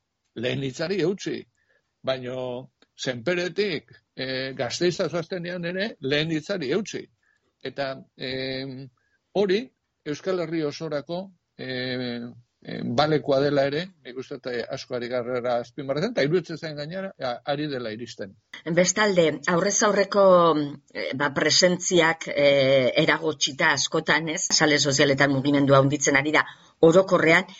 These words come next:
Speaker 2: baino esango nuke Euskaraldian ere bai. Eta hori ere beharrezkoa do, eh, Euskaraldiak noski, naiz eta ez den behar bada, gu nahiko genuken ideala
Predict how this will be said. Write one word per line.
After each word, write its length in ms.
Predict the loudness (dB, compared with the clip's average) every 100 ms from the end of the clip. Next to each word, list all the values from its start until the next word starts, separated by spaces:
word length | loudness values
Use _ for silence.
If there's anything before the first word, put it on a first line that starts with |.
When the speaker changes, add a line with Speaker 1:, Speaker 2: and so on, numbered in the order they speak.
| -20 -20 0
Speaker 2:
baino 360 | 2 4 4
esango 300 | 4 0 -2
nuke 360 | -2 0 2 2 0 _ _
Euskaraldian 880 | 0 0 2 2 2 2 2 2 2
ere 180 | 2 4
bai. 220 | 2 0 -4 -16 -20 -18 -16 -16 -2
Eta 380 | 4 4 4 4 6 6 6 6 4 2 2
hori 240 | 4 6
ere 200 | 6 4 2 2
beharrezkoa 680 | 4 4 4 0 0 0
do, 160 | 4 2 0 _ _
eh, 480 | 0 4 4 4 4
Euskaraldiak 880 | 2 2 2 0 -2 2 0 0
noski, 460 | -2 0 0 0 -2 -4
naiz 340 | 0 2 2
eta 280 | 2 0 0
ez 380 | -2 -4 -6 -10 _
den 260 | 4 4 4
behar 220 | 2 0 0
bada, 260 | 2 2 0 -14 -14
gu 160 | -4 -2
nahiko 300 | -2 -2 -2
genuken 460 | -2 0 0 0 0
ideala 500 | 0 4 4 2